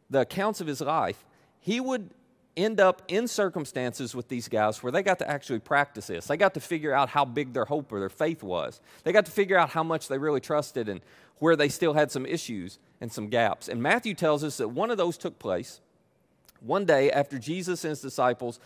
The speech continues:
had served several hundred people. Jesus had been teaching and healing all day long. And he gets to the end of this. He gets to the end of this day, and they're all exhausted, as, you know, any of us would be. And so, uh, he looks at the guys and he says, "Hey, let's get in a boat." And so they jump in a boat and they sail ac-, off across the Sea of Galilee. Now,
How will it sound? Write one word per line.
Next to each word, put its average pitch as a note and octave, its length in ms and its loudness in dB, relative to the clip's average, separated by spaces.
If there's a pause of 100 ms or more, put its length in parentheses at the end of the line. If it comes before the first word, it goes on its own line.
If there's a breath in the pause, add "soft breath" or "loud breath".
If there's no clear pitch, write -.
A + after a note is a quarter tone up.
(180 loud breath)
had C3+ 160 -2
served C#3 360 0
several D#3 340 2
hundred C#3+ 300 -6
people. A2+ 300 -8
Jesus C3+ 280 -6
had C#3 100 -8
been B2+ 140 -6
teaching E3 400 -6
and B2 100 -8
healing D3+ 300 -2
all C3+ 160 2
day C3+ 120 0
long. C3+ 300 -2 (260 loud breath)
And D3+ 80 0
he D3+ 60 2
gets A3 240 -2
to C4 60 -4
the G#3 180 0
end F3+ 220 0
of A#2+ 40 0
this. F2+ 300 0
He C3 60 -12
gets G3 200 -2
to F#3 60 -2
the E3+ 80 -2
end D3+ 160 -2
of C3 60 -6
this B2 120 -6
day, A#2+ 300 2
and A#2+ 100 -4
they're G3 200 0
all D3+ 240 -2
exhausted, G#2+ 580 -4
as, A#2 140 -10
you B2 80 -12
know, G#2+ 260 -6
any D3 160 -4
of G2+ 80 -4
us G2+ 160 -6
would F#2+ 140 -12
be. A#2 160 -2
And F#3+ 100 -4
so, D3 240 0 (720 soft breath)
uh, C#3+ 140 8
he G3 220 2
looks A#3+ 260 4
at D#3+ 60 -10
the D#3+ 80 -6
guys D3 340 4
and D3 100 -6
he D#3+ 120 -4
says, D3+ 240 -6
"Hey, F3 140 2
let's D#3 180 -2
get D#3 120 -2
in - 60 -8
a B2+ 60 -4
boat." A#2+ 260 0
And B2 80 -12
so C#3+ 140 -2
they C3+ 80 2
jump A3 260 2
in A3+ 80 2
a F#3 60 -4
boat B2+ 260 2
and B2 140 -6
they A#2 80 -2
sail F#3 480 0
ac-, - 240 -6
off C3+ 320 -2
across B2+ 360 -2
the B2+ 80 -10
Sea A#2+ 200 -6
of A2 100 -6
Galilee. F#2+ 500 -2
Now, G#2+ 260 -2